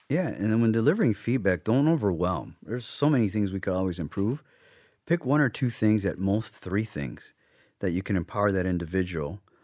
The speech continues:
uh, and then check in with them. It's like, you know, now that, that the f-, I, I, this is my style. It's obviously, I wanna make sure my communication w-, was, was received well, is find out, what do they think about that? How are they feeling with that?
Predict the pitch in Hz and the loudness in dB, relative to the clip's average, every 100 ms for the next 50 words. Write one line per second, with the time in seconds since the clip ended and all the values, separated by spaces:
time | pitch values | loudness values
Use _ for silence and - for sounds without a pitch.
0 | _ _ _ 92 80 - 123 160 202 165 | _ _ _ -6 -6 -2 2 2 4 2
1 | 151 139 131 92 85 95 85 110 95 92 | 2 2 0 -2 -4 -4 -4 0 2 2
2 | 110 117 - 98 92 90 - 95 - 101 | 2 0 -2 -4 -4 -8 -6 -6 -4 -6
3 | 104 104 92 90 98 73 69 95 98 - | -4 -4 -2 0 -2 -4 -6 -6 -8 -8
4 | 90 95 - 95 82 92 95 95 92 - | -4 -4 -4 -4 -2 -2 0 0 0 -2
5 | 95 90 95 90 85 92 - 90 87 71 | -2 -2 -2 -2 -2 -6 -4 -6 -6 -6
6 | 87 82 90 85 85 - 104 90 87 107 | -8 -8 -12 -12 -10 -6 -6 -4 -2 0
7 | 85 - - - - _ _ 113 - 135 | -2 -4 -16 -20 -20 _ _ -4 0 2
8 | 143 - _ _ _ _ _ - 110 139 | 2 -2 _ _ _ _ _ -4 2 4
9 | 127 135 123 - - - - _ - 110 | 4 0 -2 -6 -12 -16 -18 _ -6 0
10 | 117 110 - 113 78 73 - | 2 0 0 0 -2 -6 -14